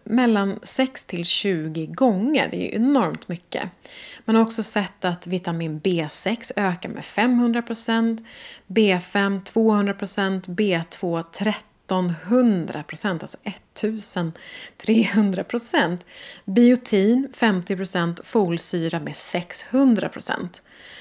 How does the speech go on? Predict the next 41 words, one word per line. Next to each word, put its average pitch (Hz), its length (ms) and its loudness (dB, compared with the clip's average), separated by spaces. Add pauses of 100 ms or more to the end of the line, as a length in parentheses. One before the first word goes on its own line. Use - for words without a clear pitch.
(300)
Finns 190 260 2
säkerligen 170 540 0
lite 170 340 0
olika 185 340 0
siffror 180 300 -2
på 180 140 -4
det 180 60 2
här, 170 160 2
men 185 100 2
det 226 60 6
här 226 80 6
är 190 40 4
på - 140 -6
ett - 80 -6
ungefär 214 640 4
i - 20 -2
alla 165 160 -4
fall. 175 340 -4 (380)
Så - 100 -6
att 202 60 0
det 220 60 0
här 240 260 4
är 208 40 4
ju 175 240 0
enorma 254 800 4
mängder 208 640 0
som 190 180 -4
man 180 200 0 (460)
aktiverar 233 1040 2
de 170 120 -4
här 156 80 -6
fröna 240 540 2
med, 170 240 -4
som 262 240 2
vi 208 240 2
då 165 180 -2
sen 156 280 -6
i 170 100 -4
nästa 170 320 -6
steg 156 480 -8
intar. 170 640 -4